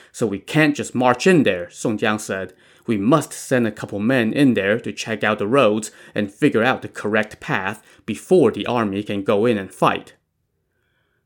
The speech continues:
Li Kui the Black Whirlwind quickly raised his hand. "Brother, I have been idle and haven't killed anyone for so long. Let me go first."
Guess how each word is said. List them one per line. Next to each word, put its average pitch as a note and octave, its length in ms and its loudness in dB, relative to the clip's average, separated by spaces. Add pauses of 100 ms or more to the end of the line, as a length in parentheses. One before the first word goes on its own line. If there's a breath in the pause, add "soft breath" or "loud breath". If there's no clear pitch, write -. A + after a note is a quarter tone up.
Li A#2+ 140 2
Kui D3 260 4
the E3 100 6
Black C#3+ 340 2
Whirlwind C3+ 580 6
quickly B2 400 2
raised A#2 340 2
his A2 120 -2
hand. A2 380 2 (500 soft breath)
"Brother, C3+ 420 4 (200)
I C#3+ 120 2
have D3+ 160 4
been A#2+ 220 0
idle C3 420 6
and A#2 100 2
haven't C3 340 2
killed G3+ 320 6
anyone G#2+ 380 2
for A2+ 100 -8
so C3+ 260 2
long. A#2 400 4 (120)
Let E3 200 4
me F#3 160 6
go A#2 220 4
first." - 460 -2